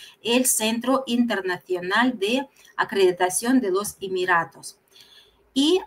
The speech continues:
ah, ¿qué es muy, qué es importante para un transporte? La confi-, confiabilidad, seguridad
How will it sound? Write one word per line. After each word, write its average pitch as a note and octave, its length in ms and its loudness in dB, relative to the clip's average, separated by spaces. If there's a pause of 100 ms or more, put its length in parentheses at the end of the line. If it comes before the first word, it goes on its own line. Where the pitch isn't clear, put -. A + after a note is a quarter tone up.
(100)
ah, F#4 500 0 (1080)
¿qué E4+ 260 6
es - 320 -2
muy, B3+ 580 4 (220)
qué D4+ 140 2
es - 300 -2
importante B3+ 1160 4 (320)
para A#3+ 600 4
un A3 240 -4
transporte? G3+ 1000 0 (460)
La F#3+ 320 0
confi-, F#3+ 460 -6 (800)
confiabilidad, G#3+ 1160 4
seguridad G3 960 0